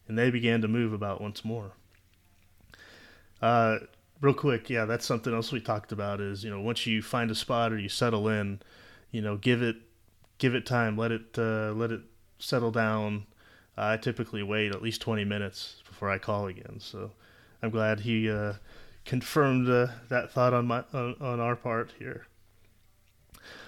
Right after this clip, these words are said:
On my box, I gave the low, plaintive notes of a hen.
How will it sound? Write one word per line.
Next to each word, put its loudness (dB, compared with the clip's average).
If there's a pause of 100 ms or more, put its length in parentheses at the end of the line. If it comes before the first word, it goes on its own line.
(220)
On 10
my 12
box, 8
I 4
gave 4
the 4
low, 4
plaintive 0
notes 0
of 0
a 4
hen. -10